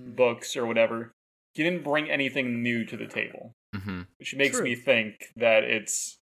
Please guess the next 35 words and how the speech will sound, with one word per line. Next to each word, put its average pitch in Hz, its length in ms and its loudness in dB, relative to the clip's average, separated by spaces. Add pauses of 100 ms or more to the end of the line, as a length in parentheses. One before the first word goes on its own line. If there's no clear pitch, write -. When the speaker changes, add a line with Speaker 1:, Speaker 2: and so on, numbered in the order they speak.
(220)
Speaker 2:
an 127 140 0
illusion 113 520 -2
or 104 100 -6
a 98 60 -2
lie 98 340 -4
or 98 140 -8
something. 107 540 -8 (1300)
Speaker 3:
Mm, 90 340 -10 (120)
mm. 87 180 -12 (600)
Speaker 1:
It, 170 200 -4
it 175 140 -6
could 196 180 0
be 160 120 0
the 135 300 -6
mad 147 400 -2
ramblings 127 680 -4
of 123 140 -10
a 120 200 -8 (840)
sick - 460 -4 (140)
man, 123 480 -8
maybe. 117 440 -10 (640)
But 254 100 -2
you 330 80 -2
know 392 120 0
what? 214 380 4 (720)
Part 320 180 -2
of 349 80 -2
me, 269 280 -2
<laughs> - 200 0
and 208 140 0
maybe 175 200 2
this 160 180 2
is 156 100 -2
just 147 220 -2
the 135 200 0